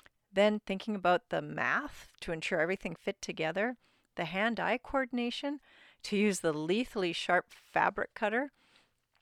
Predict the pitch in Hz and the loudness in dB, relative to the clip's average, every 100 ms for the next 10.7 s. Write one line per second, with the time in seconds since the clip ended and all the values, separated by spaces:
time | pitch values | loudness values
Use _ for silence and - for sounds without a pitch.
0 | _ - - - - 208 208 180 165 165 | _ -20 -10 -4 2 4 4 0 -4 -6
1 | - 151 - - - _ _ _ - - | -6 -6 -8 -14 -16 _ _ _ -20 0
2 | 247 - 233 - 320 - - 220 240 - | 2 4 2 4 0 0 2 2 2 -2
3 | 233 - 160 160 - - 160 160 160 202 | -6 -4 -4 -6 -10 -10 -10 -6 0 2
4 | 247 208 190 - 175 185 175 170 - - | 2 -2 -6 -10 -10 -8 -6 -6 -8 -10
5 | - 180 - _ _ _ _ _ - 175 | -10 -10 -14 _ _ _ _ _ -10 -8
6 | 185 - - - 254 330 - - - - | -8 -10 -10 -6 -4 -4 -6 -8 -10 -16
7 | _ _ _ _ _ - - 160 - - | _ _ _ _ _ -12 -6 -4 -2 0
8 | 180 214 233 247 - 180 170 175 - - | 4 2 0 -8 -4 0 0 -2 -6 -12
9 | - - 156 - 160 - - 180 160 156 | -12 -8 -8 -4 -4 -4 -6 -6 -6 -8
10 | 160 - - 151 - 160 | -8 -12 -10 -10 -10 -12